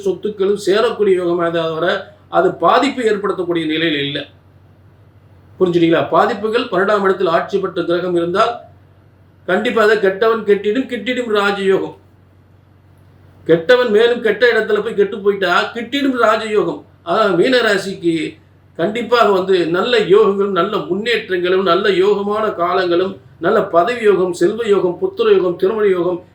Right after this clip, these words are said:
இந்த அனைத்து மகிழ்ச்சியான வாழ்க்கை பெறுவதற்கான அனைத்து யோகங்களும் இந்த ஆகஸ்ட் மாதம் உறுதியாக உண்டு.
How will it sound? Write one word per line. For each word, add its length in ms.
இந்த 260
அனைத்து 440
மகிழ்ச்சியான 640
வாழ்க்கை 360
பெறுவதற்கான 600
அனைத்து 380
யோகங்களும் 440
இந்த 220
ஆகஸ்ட் 300
மாதம் 460
உறுதியாக 520
உண்டு. 260